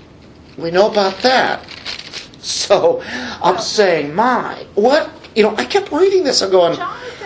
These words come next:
Speaker 1: What is wrong? Are you
Speaker 2: Jonathan
Speaker 1: blind?
Speaker 2: four,
Speaker 1: Deaf?
Speaker 2: nineteen four,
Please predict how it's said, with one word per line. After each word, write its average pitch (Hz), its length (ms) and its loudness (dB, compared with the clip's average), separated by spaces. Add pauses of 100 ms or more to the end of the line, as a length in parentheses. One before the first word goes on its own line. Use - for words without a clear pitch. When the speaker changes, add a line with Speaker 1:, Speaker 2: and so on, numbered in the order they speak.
(140)
Speaker 1:
What 494 320 2
is 196 240 2
wrong? 233 800 2
Are 190 80 2
you 220 260 -2
Speaker 2:
Jonathan - 60 -12 (140)
Speaker 1:
blind? 254 560 2
Speaker 2:
four, 330 300 -2 (260)
Speaker 1:
Deaf? 208 500 0 (100)
Speaker 2:
nineteen 269 680 -16
four, 277 380 -12